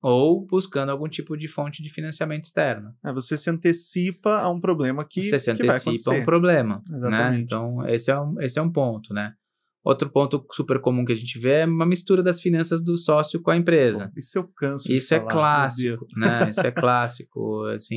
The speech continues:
Speaker 1: e essa separação de pessoa, de P J da P F, ela é super importante, né? E, e tipicamente quando o negócio começa a dar certo é onde mais mistura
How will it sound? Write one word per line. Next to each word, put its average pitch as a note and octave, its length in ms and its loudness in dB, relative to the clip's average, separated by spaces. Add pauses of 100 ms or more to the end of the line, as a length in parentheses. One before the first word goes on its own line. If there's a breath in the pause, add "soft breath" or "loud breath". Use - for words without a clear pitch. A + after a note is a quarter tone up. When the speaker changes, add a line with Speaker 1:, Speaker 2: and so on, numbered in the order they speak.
Speaker 1:
e A2 80 -2
essa A2+ 160 -4
separação A#2+ 500 -2
de B2+ 80 -8
pessoa, A#2+ 520 -2
de A2+ 120 -12
P A#2 160 0
J A2+ 260 -2
da G#2+ 120 -6
P A2+ 120 -2
F, A#2+ 560 -2 (720)
ela B2+ 160 2
é B2+ 40 4
super B2+ 360 0
importante, A2 840 -4
né? A2+ 300 -2
E, G#2+ 320 -6 (600)
e A2 240 -4 (120)
tipicamente B2+ 600 -2
quando B2 160 0
o B2 40 0
negócio A#2+ 300 0
começa C3 380 0
a - 20 -2
dar A#2+ 120 0
certo C#3 480 2
é C#3+ 60 2
onde C#3+ 340 -4
mais C#3+ 340 2
mistura C#3+ 600 0